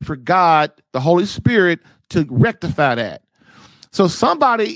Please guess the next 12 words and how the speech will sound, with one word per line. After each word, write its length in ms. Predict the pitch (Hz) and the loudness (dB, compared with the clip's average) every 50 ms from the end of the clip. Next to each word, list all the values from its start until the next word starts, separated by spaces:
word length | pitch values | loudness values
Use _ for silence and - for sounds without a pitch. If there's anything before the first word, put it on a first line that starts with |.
| - - | -10 -12
in 80 | 196 | -12
order 240 | 180 - - 285 254 | -10 -10 -10 -8 -8
to 40 | - | -6
fix 300 | - - 262 185 - - | -2 -2 -2 -2 0 -2
your 80 | 202 | -2
marriage, 400 | 180 180 190 220 202 185 175 160 | 0 0 0 2 2 2 0 0
somebody 800 | - - - - 202 233 294 302 262 240 220 208 196 190 190 185 | -4 -8 -6 -2 0 0 0 0 0 2 2 2 2 0 -2 -2
has 340 | 185 160 175 196 190 185 180 - | -4 -4 -4 -4 -4 -4 -6 -8
to 340 | - 196 180 170 165 147 - - - _ | -8 -6 -4 -2 -4 -4 -6 -10 -20 _
suffer 480 | - - - - 226 226 208 - - 170 | -14 -10 -6 0 0 0 0 0 -4 -8
and 160 | 156 160 143 | -8 -8 -8
sacrifice, 800 | - - 196 185 - 143 135 - - 123 117 113 113 113 - | -4 -4 -4 -4 -4 -8 -10 -6 -2 -2 -2 -2 -4 -8 -12